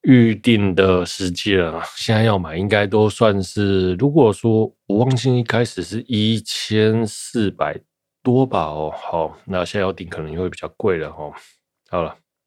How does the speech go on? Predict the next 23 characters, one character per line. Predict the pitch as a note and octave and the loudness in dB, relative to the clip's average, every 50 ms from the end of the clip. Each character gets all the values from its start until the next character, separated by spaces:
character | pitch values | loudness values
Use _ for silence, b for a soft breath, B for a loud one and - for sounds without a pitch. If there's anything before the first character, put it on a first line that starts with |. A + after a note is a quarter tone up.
| _ | _
就 | - F2 | -10 -8
这 | D#2+ F2+ | -6 -4
样， | F2 D#2 D2+ D2+ D#2 D#2+ | -4 -4 -6 -8 -6 -2
我 | G2+ G#2+ G#2 G2 G2 | 2 4 4 4 4
就 | F#2 G2 A#2 | 4 2 2
在 | A2 A2 A2+ G#2 | 6 6 6 6
观 | F#2 - - G2+ G2 | 6 6 6 6 8
望， | F#2+ F#2+ G2 | 6 6 6
因 | A#2 C3 | 6 6
为 | B2+ A#2+ | 6 6
莱 | G#2+ F#2+ F#2+ | 6 6 6
莎 | F2 - G#2+ | 6 4 4
没 | G#2 G2+ | 4 4
有 | F#2+ F2 E2 | 2 0 0
灾 | - F2 F2 | 0 0 0
情， | F2 E2+ | 0 0
但 | F#2 F#2+ | 2 2
是 | F#2+ F#2+ | 2 2
白， | - - F#2 E2+ F2 F2+ F2 - B B B B B B B B | 2 2 2 2 2 0 -4 -8 B B B B B B B B
那 | - - | -4 -2
个 | F2+ G2 F2+ F2 F2 F2 F#2+ F#2 | 0 2 2 2 2 0 -2 -4
天 | - - A2 G2 | -6 -4 -4 -2
才， | F#2+ G2 | -2 -2